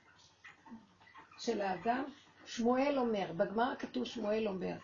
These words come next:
לא רבן שמואל, רבי יהודה הנשיא, רבן גמליאל. שמואל אומר, זו המדרגה הכי גבוהה. <laughs>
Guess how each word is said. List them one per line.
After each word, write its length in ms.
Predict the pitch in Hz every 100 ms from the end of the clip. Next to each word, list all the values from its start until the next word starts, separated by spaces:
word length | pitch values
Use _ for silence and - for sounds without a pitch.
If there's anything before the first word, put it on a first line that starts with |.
| - - -
לא 220 | 214 262
רבן 300 | 330 208 202
שמואל, 420 | - 233 208 196 208
רבי 240 | 208 220
יהודה 380 | 226 208 190 214
הנשיא, 560 | 208 208 - 214 208 202
רבן 300 | 208 214 208
גמליאל. 480 | 208 220 208 208 202 - _ - - - - - _
שמואל 440 | - 285 311 302
אומר, 320 | 277 226 202 185 -
זו 120 | 254
המדרגה 360 | 262 254 247 294
הכי 220 | - 359
גבוהה. 300 | 247 214 180 - - - 214 202 -
<laughs> 140 | 185